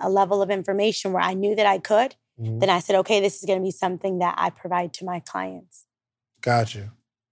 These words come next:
Speaker 2: And
Speaker 1: So
Speaker 2: that's what you, I, I'm guessing that's what you do in the off season, or do you do taxes year round pretty much?
Speaker 1: So, so if you,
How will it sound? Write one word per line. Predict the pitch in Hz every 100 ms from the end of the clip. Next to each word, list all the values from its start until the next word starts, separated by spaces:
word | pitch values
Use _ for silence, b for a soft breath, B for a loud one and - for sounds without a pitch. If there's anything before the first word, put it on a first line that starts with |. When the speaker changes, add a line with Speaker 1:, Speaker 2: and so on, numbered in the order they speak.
| -
Speaker 2:
And | 139
Speaker 1:
So |
Speaker 2:
that's | 143 139 147
what | 127
you, | 156
I, | 139 147
I'm | 135
guessing | 147 131 139
that's | 131
what | 123
you | 123
do | 131
in | 120
the |
off | 127 156
season, | - 190 180
or | 147
do | 139
you | 147
do | 135
taxes | 127 131 113 107
year | 117
round | 120 117 107
pretty | 104
much? | 101 - -
Speaker 1:
So, | - - - 277 254 226 -
so | - 277 -
if | 262 -
you, | 277